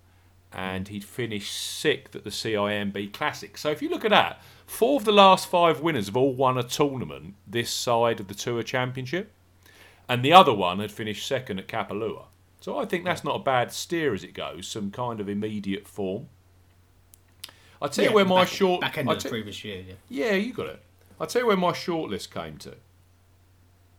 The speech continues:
Speaker 1: It came to six players in the end, and I've, I've, I've chosen four.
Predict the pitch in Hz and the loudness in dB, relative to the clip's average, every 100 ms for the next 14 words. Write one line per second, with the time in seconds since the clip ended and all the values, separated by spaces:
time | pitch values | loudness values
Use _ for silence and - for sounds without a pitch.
0 | _ _ _ _ _ _ - 104 156 160 | _ _ _ _ _ _ -18 -4 -2 -2
1 | 127 - - 147 - - 135 110 80 80 | -2 -4 -2 -4 -6 -2 0 0 -4 -12
2 | 76 73 73 87 98 - 104 104 - 110 | -14 -14 -12 -8 -8 -6 -4 -4 -4 -6
3 | - - 147 127 104 101 - 95 67 | -8 -2 0 0 -4 -10 -8 -8 -8